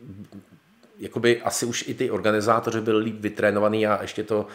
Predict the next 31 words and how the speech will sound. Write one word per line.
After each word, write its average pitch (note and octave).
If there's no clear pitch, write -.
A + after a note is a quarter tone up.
vládní G2+
opatření G#2
bylo G#2
tak G2+
špatně G#2
udělaný, G2+
že A2
některý G#2
ty G#2+
trhy G#2
nějakým G2+
způsobem G#2+
jeli. G2
Eh, -
třeba G#2
my G#2
jsme A2
v G2
Brně G#2
zůstali G#2+
nakonec G#2+
dál, F#2+
ale G2+
jen G2+
díky F#2+
tomu, G2+
že G#2
oni G2
tam G2+
napsali, G2+
že G#2